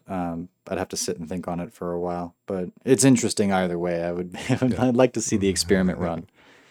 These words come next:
Speaker 2: Yes. So it, this can be, this mode can be a bit janky on purpose. And if you've ever been on Event Hubs, half the s-, site doesn't even work. We know jank.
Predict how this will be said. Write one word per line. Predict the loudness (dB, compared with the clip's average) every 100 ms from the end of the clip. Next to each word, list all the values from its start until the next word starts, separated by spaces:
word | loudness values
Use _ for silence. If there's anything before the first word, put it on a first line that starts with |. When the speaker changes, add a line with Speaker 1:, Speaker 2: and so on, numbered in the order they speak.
| _ _
Speaker 2:
Yes. | -8 -8 -12 -16 -20 -20
So | -4 -2 0
it, | -2 0
this | -2 0
can | -2
be, | -2 -4
this | -4 -2
mode | 0 0
can | -2
be | -2
a | 0
bit | 0 -2
janky | -2 -4 -4 -4
on | -4
purpose. | -4 -4 -4 -4 -4
And | -4
if | 0
you've | -2 0
ever | 0 2
been | 2 0
on | -2
Event | -2 -4 -4
Hubs, | -8 -8 -18 -20 _
half | -2 -2 -2
the | -8
s-, | -6 -8 -12 -14
site | -4 -4 -2
doesn't | -4 -4
even | -4 -2
work. | -2 -2
We | -2 0
know | 0 0
jank. | -2 -4 -6